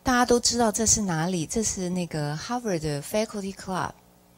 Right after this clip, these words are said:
那我当时住的那个 apartment 呢，也是哈佛的校产，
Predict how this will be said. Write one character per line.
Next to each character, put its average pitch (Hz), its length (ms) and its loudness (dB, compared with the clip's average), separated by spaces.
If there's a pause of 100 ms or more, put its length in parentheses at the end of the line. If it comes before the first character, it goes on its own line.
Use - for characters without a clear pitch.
(520)
那 294 120 2
我 220 100 6
当 285 180 4
时 196 240 2
住 247 360 -4
的 180 160 -2
那 196 140 -4
个 151 140 0
apartment 165 760 -6
呢， 147 220 -4
也 147 160 -2
是 180 220 0
哈 220 220 -4
佛 165 180 -6
的 170 100 -4
校 175 280 0
产， - 280 -6